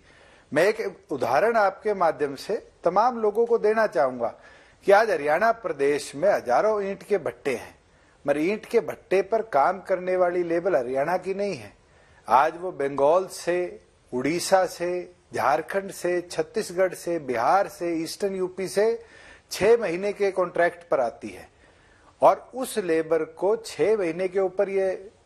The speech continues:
लॉ बार नहीं करता, हमें एग्जेम्पशन देनी पड़ेगी। मगर मुझे उन लोगों से पूछना है कि अगर लोकल ड्राइवर होगा,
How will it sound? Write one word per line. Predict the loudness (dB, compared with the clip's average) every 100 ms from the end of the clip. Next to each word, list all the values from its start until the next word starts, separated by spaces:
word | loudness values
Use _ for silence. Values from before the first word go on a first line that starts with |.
| _ _ 0
लॉ | 4 6 4 0
बार | -2 2 2 0
नहीं | -4 -8
करता, | -4 -6 -6 -10 -10 -12
हमें | -4 -2
एग्जेम्पशन | 0 -2 -4 -4 -4
देनी | 2 2 0
पड़ेगी। | -2 0 0 -4 -16 _ _ _ _ _
मगर | 0 0
मुझे | 0 -4 4 6 4 2 -8
उन | -6 4
लोगों | 4 4 0
से | 4 2
पूछना | 2 -6 -6 -4
है | -2 -2
कि | -4 -4 0
अगर | 0 0
लोकल | 0 0 2 0
ड्राइवर | 4 2 2 0
होगा, | -2 -2 -4